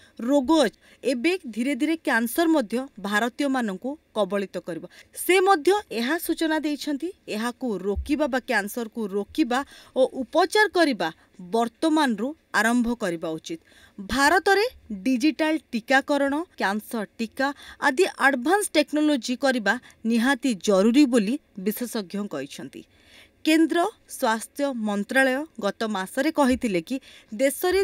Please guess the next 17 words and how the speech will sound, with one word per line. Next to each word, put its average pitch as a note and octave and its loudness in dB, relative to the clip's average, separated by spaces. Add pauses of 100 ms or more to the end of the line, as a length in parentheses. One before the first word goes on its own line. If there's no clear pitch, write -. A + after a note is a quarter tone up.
ଦୁଇ C4+ 0 (100)
ହଜାର D#4 2 (160)
କୋଡ଼ିଏରୁ B3+ 0 (360)
ଦୁଇ B3 -6
ହଜାର C4 -4
ବାଇଶ E3+ -2 (120)
ମଧ୍ୟରେ G3+ -4 (480)
ଆନୁମାନିକ F#4+ 2
ଭାବେ F#3 -8 (180)
କ୍ୟାନ୍ସର G#3+ -4
ମାମଲା G#3+ -2 (360)
ବଢ଼ିବାକୁ G#3 0
ଲାଗିଛି। D#3 -12 (500)
ଆଇ D4 6 (100)
ଏମ୍ G4 2
ଆର୍ F#4+ 6
ସି G4 2